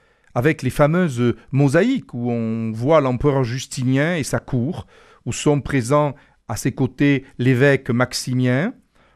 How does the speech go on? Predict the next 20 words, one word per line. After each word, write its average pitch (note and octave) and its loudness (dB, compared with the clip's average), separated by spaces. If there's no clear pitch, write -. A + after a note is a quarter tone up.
On C#3+ 4
y E3+ 2
distingue E3+ 0
également D3+ 2
le B2+ 0
général C3 2
Bélisaire, A2+ 0
et D#3+ 4
on F#3+ 2
voit G#3+ 4
l'empereur F3+ 2
au D3 2
milieu D3+ 0
de C#3 -2
la B2 0
scène C#3+ 0
qui C3 -4
porte D#3 0
une C3+ 0
patène C#3 0